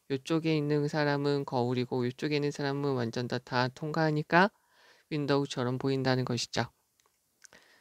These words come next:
여기 있는 거를, 다시 중요한 거를 말씀드리면, 우선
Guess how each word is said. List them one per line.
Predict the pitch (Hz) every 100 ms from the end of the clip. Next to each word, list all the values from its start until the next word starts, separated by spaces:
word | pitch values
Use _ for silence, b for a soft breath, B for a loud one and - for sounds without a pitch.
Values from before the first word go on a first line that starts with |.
| b b -
여기 | 160 185
있는 | 180 180
거를, | 170 160 160
다시 | 139 - 151 156 131 120
중요한 | - 147 143 143
거를 | 135 127 143
말씀드리면, | 120 - 131 127 123 123 160 135 - _ _ _ _ _ _ _ _ _ _ _ _ _ _ _ _ _ _ _ _ _ _ _ _ _ _ _ _ _ _ _ _ _ _ _ _
우선 | 180 175 180